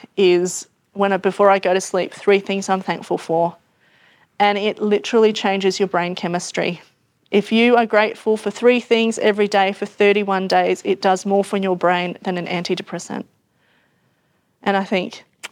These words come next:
"Gosh, God's so good. There's so many things. You don't have to stop at three."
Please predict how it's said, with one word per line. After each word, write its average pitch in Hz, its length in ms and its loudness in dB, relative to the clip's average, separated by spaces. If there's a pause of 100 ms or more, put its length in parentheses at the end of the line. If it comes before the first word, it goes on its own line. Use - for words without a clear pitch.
(360)
"Gosh, - 520 0 (140)
God's 208 240 2
so 247 200 2
good. 202 360 2 (140)
There's 208 180 -2
so 202 200 0
many 202 180 -2
things. 190 460 -8
You 190 100 -2
don't 185 220 -2
have - 160 -10
to - 80 -8
stop - 280 -10
at - 80 -6
three." - 400 -8